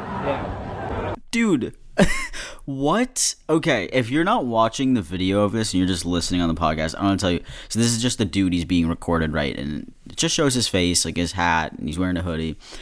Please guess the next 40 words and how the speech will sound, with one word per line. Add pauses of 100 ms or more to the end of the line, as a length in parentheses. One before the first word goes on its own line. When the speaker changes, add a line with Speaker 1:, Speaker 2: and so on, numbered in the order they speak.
(240)
Speaker 2:
And
he
has, (120)
like,
a
little
bit
of
blood
on
his
hand.
You
can't
even
see,
like,
a
cut. (160)
It's
just,
like,
a,
a,
a
very,
very
light, (160)
minimal
amount (200)
of (580)
blood. (920)
Probably
the
size
of, (240)
like, (600)
two
quarters, (140)
okay?